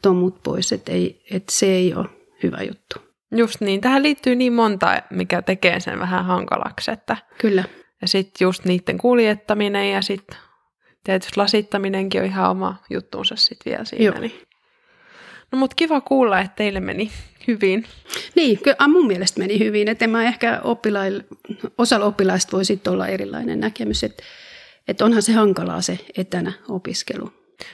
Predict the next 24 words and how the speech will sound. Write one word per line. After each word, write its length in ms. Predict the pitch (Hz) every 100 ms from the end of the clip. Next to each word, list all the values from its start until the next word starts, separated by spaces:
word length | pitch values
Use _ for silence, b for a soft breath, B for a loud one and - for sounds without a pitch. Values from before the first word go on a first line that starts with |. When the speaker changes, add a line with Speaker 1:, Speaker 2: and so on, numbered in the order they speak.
| B
Speaker 2:
No 80 | 233
mutta 280 | 233 233 220
et 120 | -
pysty 300 | 254 - 214
edes 220 | 208 208
tekemään 320 | 220 214 214
jotain, 520 | 208 208 - 180 - 208
et 140 | 214
Speaker 1:
Kyllä. 220 | 254 220
Speaker 2:
ei 60 | 185
kaikki 360 | 190 190 -
mennyt 320 | 208 226 220 -
kiinni, 380 | - 220 226 226
niin. 200 | 233 240 - _ _ _ _ _ _ _ _ _ _ _ B B B -
Ja 80 | 233
onks 140 | -
te 120 | 359
tehnyt 320 | 339 349 330 247
myös 200 | 233 -
sit 140 | 233
kaikki 360 | 240 226 233 269
yhteisiä 440 | - 202 196 202
näyttelyitä 800 | 262 285 196 - - 98 - -
ja 240 | 202 -